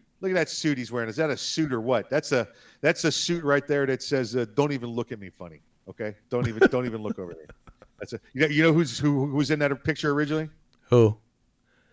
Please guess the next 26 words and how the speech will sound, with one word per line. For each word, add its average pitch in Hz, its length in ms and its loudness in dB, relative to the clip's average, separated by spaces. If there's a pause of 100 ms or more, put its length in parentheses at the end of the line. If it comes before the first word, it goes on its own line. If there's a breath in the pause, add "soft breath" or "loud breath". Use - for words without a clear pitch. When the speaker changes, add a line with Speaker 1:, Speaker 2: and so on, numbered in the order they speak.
(520)
Speaker 1:
That, - 80 2
Speaker 2:
I've 98 80 2
no 101 80 6
Speaker 1:
that - 60 8
would 139 100 2
Speaker 2:
idea. 139 140 2
Speaker 1:
be, 131 60 2
uh, 120 140 2
her 135 140 -2
former 127 340 -6
husband, 110 440 -4
uh, 107 140 -4
Joey 120 320 -2
D, 101 280 -8
Joe 113 200 -4
DiMaggio. 101 580 -8 (340)
Speaker 2:
Ah, 180 1300 0
okay. 104 480 2 (600)
Okay. 240 360 4 (120)
Well, 175 140 -2
there 285 140 4
you 330 100 4
go. - 280 4 (840)
Speaker 1:
Yeah. 82 120 -16
Speaker 2:
Nice 139 280 6
meme. 73 220 -6